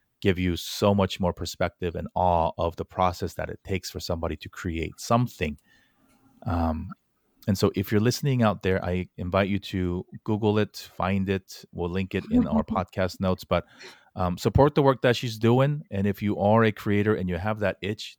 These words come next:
Speaker 1: do it. Reach out to her, reach out to me. If you need support, follow us. Um, none of us are here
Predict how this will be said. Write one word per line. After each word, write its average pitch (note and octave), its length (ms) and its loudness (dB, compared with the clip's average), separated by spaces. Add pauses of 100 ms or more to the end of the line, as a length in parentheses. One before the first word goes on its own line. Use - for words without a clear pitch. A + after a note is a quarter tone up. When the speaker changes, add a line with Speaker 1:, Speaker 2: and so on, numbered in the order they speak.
(120)
Speaker 1:
do A2+ 200 0
it. - 280 -6 (500)
Reach G#2+ 220 -2
out A2+ 200 0
to A2+ 80 -2
her, A#2 180 2
reach A2 240 0
out A2 160 0
to - 100 -6
me. A#2 160 2
If A2+ 120 -4
you G2+ 80 0
need A2 160 0
support, G2+ 400 -2
follow A#2 380 4
us. - 380 0
Um, F2+ 380 -8 (580)
none G#2+ 200 4
of C3 100 4
us C3 160 0
are B2 60 2
here A#2 340 2